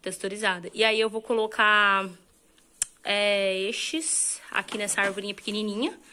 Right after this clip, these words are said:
Vamos ver se vai ficar bonito, porque eu acho que esse mosquetão é bem grande. E aí eu comprei também uma estrelinha da mesma cor da bolinha vermelha, mas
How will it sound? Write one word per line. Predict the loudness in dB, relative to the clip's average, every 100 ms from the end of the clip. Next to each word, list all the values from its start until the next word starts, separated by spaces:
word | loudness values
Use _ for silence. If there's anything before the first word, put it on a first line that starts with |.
| -20 -12 -2
Vamos | 0
ver |
se | 2
vai | 0
ficar | -2
bonito, | -2 -4 -4
porque | -2
eu | -2
acho | -2
que | -8
esse |
mosquetão | -8 -10 -6 -4
é |
bem | -2
grande. | 0 0 -2 -8 -16 -20 -20 -20 -12 4
E | 6
aí | 8
eu | 6 4
comprei | 4 2 6 4 6
também | 2 6 6 6
uma | 4
estrelinha | 4 4 4 6 2
da | 4 4
mesma | 4 4 2
cor | 4 6 6 6 4
da | 4
bolinha | 4 2 2
vermelha, | 2 2 0 0 0
mas | 6 8 6 4 -4 -8